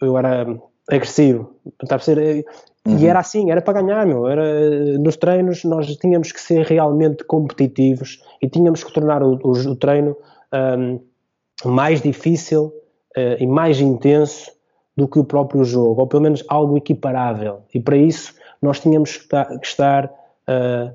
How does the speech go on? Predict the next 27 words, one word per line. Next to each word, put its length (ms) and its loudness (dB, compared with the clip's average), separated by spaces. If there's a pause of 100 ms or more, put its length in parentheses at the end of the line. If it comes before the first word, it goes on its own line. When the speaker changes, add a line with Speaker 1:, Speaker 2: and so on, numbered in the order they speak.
(460)
Speaker 1:
porque 160 -2
a 20 4
malta, 420 2
quer 100 -4
dizer, 220 0
segunda, 380 2
terça, 340 -2
quarta, 400 -4
depois 200 -6
chega 200 -2
ali 140 0
à 40 0
altura 300 0
do 120 0
jogo, 340 2
aos 140 2
dias 200 2
antes 180 -2
do 60 -8
jogo, 200 2
e 220 4
aí 60 0
começa 380 -2
a 40 -2
despertar. 500 -4
Não, 200 0
meu, 240 -2